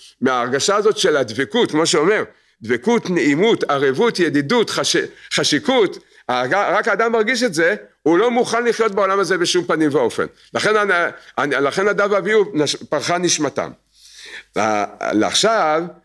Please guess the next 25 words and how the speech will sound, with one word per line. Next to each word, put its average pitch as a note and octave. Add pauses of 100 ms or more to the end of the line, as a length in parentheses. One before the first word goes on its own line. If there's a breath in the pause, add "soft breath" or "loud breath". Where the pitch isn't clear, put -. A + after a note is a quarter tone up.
(240 soft breath)
אומר B2
אור F3+
החיים F#3+
הקדוש, E3
את -
כל G#3+
מה G3
שעכשיו E3+
אור E3
החיים E3
הקדוש E3+
אמר, F3 (480 soft breath)
הוא A#2+
אומר F3+
את F#3
זה F3
בלשון D3+
קצת F3
אחרת. A#2+ (400 loud breath)
הלשון A#2
הזאת, E3 (400 soft breath)
זה F#3 (160)
אמרו C#3 (140)
גדולי C3
הצדיקים E3+